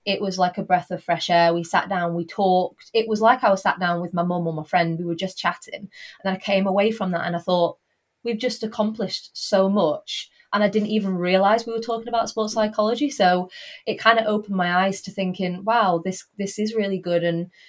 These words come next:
after about two or three years of working with her, I really ignited a passion for, wow, sports psychology can really make a difference. And it's,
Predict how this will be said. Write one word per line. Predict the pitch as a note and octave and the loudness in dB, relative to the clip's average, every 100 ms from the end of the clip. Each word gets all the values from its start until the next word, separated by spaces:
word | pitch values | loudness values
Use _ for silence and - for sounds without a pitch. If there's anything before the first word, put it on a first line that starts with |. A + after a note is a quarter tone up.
| _ | _
after | F3+ F#3 G3 | -2 -2 0
about | F#3+ F3+ | 0 0
two | - G#3 | -2 -2
or | |
three | F#3+ F#3 F3+ | -2 -6 -4
years | F3 E3+ E3+ | 0 -2 -2
of | E3 | -4
working | F3 E3+ F3+ | -4 -4 -6
with | E3 - | -6 -2
her, | F#3 D#3 E3 F3 - _ _ _ - _ | 0 2 2 0 -6 _ _ _ -20 _
I | F#3 | -2
really | F3+ F#3 F#3+ F#3+ F3+ | -2 0 0 0 -2
ignited | F3 F3+ E3+ F3+ | -2 -4 -4 -6
a | |
passion | - F3 - F3 | -4 -4 -4 -8
for, | E3+ F3 E3 | -2 -2 2
wow, | F#3 E3+ | 4 4
sports | E3 - - | 2 -4 -2
psychology | F#3+ F3 - F3+ E3+ E3 | -2 -2 -2 -2 -4 -8
can | F#3 | -6
really | F3 E3 | -2 -2
make | E3+ E3+ | -2 -6
a | |
difference. | D#3+ E3 G#3 C4 D4 - - - - - | -8 -6 -4 -4 -4 -12 -20 -20 -20 -8
And | G3 | -4
it's, | F#3+ - - - | -4 -4 -10 -10